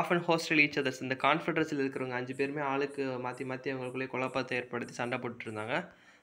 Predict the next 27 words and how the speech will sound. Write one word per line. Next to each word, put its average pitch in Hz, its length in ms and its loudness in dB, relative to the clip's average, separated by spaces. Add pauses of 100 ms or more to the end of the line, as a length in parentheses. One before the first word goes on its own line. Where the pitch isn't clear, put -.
(120)
இதனால 151 340 6
என்னாச்சு 143 320 2
அப்படின்னா, 147 240 2
மராத்தாஸ் 156 440 4
பி-, 131 440 2
பிரிட்டிஷ் 147 300 2
வந்து 135 180 0
என்ன 135 120 -2
பண்றாங்க, 127 540 -4 (440)
இந்த 135 180 -2
மாதிரி 139 220 2
விஷயம்லாம் 147 140 -2
வந்துச்சுன்னா 143 460 -2
பிரிட்டிஷ்க்கு 139 440 -4
வந்து 127 200 -4
இல்ல, 131 140 -2
அல்வா 131 320 -2 (100)
சாப்பிட்ற 117 260 -8
மாதிரி 123 200 -8 (380)
அழகா 135 300 -4
வந்து 139 580 -2
இந்த 120 120 -6
பகுதிகளில் 127 420 -4
வந்து 123 240 -8
பிரித்தாளும் 143 440 -4
கொள்கை, 120 260 -8
அவங்களுடைய 120 480 -6